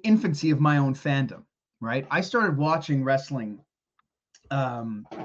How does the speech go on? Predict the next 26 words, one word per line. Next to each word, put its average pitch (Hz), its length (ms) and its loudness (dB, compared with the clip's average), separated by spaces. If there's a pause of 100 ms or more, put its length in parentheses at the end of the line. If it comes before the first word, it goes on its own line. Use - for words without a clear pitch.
(160)
in 131 580 0
the 139 120 -6
fall 196 440 4
of 151 80 -2
nineteen 143 340 2
eighty-seven. 117 600 -4 (560)
And 151 120 2
in 147 140 0
Canada, 170 400 0
we 139 120 0
didn't 131 160 2
have 131 280 -2
pay-per-view. 113 480 -10 (800)
So - 160 -4
this 208 200 -4
was 156 120 -2
like, 151 320 0 (600)
I 190 80 8
watched 196 360 2
the 165 80 0
build 165 480 4
to 147 80 0
this 139 200 -4
WrestleMania. 117 800 -6
I 143 160 4
watched 143 580 0